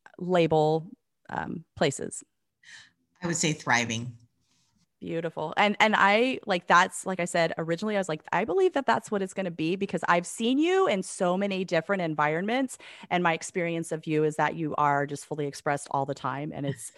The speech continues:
Speaker 2: <laughs>
Speaker 1: it's a beautiful thing. That's not, don't, don't, don't be embarrassed. That's a beautiful
Speaker 2: <laughs>
Speaker 1: thing. It's, like, hard for a lot of people to achieve. So that's really awesome.
Speaker 2: Oh, thanks.
Speaker 1: Yeah. So the next little phase is we're gonna actually, um, look at,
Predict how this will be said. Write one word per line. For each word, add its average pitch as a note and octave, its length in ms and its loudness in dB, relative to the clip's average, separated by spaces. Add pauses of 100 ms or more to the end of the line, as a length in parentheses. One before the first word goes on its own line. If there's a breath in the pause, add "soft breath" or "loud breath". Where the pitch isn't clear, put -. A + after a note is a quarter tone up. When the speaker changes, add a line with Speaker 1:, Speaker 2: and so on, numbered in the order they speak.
(140 loud breath)
Speaker 2:
<laughs> - 220 -20
Speaker 1:
it's F3+ 120 -8
a G#3 60 -2
beautiful C#4+ 540 2
thing. F3+ 280 2
That's B3+ 220 4
not, D4+ 260 4
don't, B3 280 -2
don't, B3+ 240 2
don't C4 160 4
be E4 100 2
embarrassed. A#3+ 500 4
That's A3 180 -2
a D4+ 80 -2
beautiful A3+ 540 -2
Speaker 2:
<laughs> F3+ 80 -8
Speaker 1:
thing. G3+ 240 -2
It's, D#3+ 160 -10
like, F#3+ 140 -4
hard G#3+ 580 2
for D#3+ 360 -4
a E3+ 80 -4
lot E3+ 160 -2
of E3+ 100 -6
people E3+ 220 -8
to D#3+ 160 -10
achieve. - 420 -10
So D3 220 -8
that's - 260 -6
really E3 240 -8
awesome. - 380 -8
Speaker 2:
Oh, - 360 -4 (120)
thanks. - 420 -10 (320)
Speaker 1:
Yeah. G3+ 720 6
So G#3+ 560 4
the G3+ 80 4
next A3+ 640 4
little A4 200 4 (120)
phase A3+ 440 4
is A3+ 100 2
we're G#3+ 80 -4
gonna A#3+ 180 2
actually, G#3+ 640 0
um, F3 420 2
look G#3+ 400 0
at, D#3 560 6